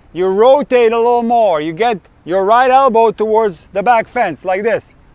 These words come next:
Right elbow towards the back fence. Get the racket pointing straight towards the back fence, like this. Better. More. It's not enough here. It's here.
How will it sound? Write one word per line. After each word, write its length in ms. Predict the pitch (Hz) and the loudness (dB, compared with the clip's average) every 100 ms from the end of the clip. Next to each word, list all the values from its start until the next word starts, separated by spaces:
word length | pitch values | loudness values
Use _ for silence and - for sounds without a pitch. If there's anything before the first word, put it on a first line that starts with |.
| _ | _
Right 320 | 131 180 233 | -2 0 4
elbow 360 | 240 247 233 240 | 4 4 4 2
towards 380 | 240 233 220 190 | 2 0 0 0
the 80 | |
back 220 | 202 220 - | 0 0 0
fence. 460 | 208 170 127 - - - - - - - - - - - - - - - - - - - | -6 -6 -8 -18 -20 -20 -20 -20 -20 -20 -20 -20 -20 -20 -20 -20 -20 -20 -20 -20 -20 -10
Get 220 | 165 165 | -8 -4
the 100 | 220 | -4
racket 600 | 202 220 226 240 170 147 | 0 0 0 -2 -6 -8
pointing 400 | 180 233 214 208 | -4 -2 -2 -8
straight 440 | 156 - 220 240 - | -8 -2 0 0 -2
towards 340 | 247 254 233 | 0 0 2
the 80 | 220 | 0
back 260 | 247 233 | 2 0
fence, 280 | - 240 208 | 0 -2 -2
like 160 | 240 233 | -2 -2
this. 240 | 214 214 - - _ _ _ _ _ - - _ - - - - - _ - - - - - - | -4 -6 -12 -20 _ _ _ _ _ -20 -20 _ -20 -20 -20 -20 -20 _ -20 -20 -20 -20 -20 -8
Better. 480 | 160 175 190 247 180 - - - - - - - - - - - - - - - - - - - - - - | -2 0 0 -2 -6 -20 -20 -20 -20 -20 -20 -20 -20 -20 -20 -20 -20 -20 -20 -20 -20 -20 -20 -20 -20 -20 -16
More. 340 | 143 214 208 120 | -4 0 0 0
It's 180 | 123 175 | -8 -2
not 200 | 208 247 | 0 2
enough 320 | 254 254 - | 2 0 0
here. 240 | 240 226 | -2 -2
It's 120 | 196 | -2
here. 300 | - 226 147 | -4 -2 -2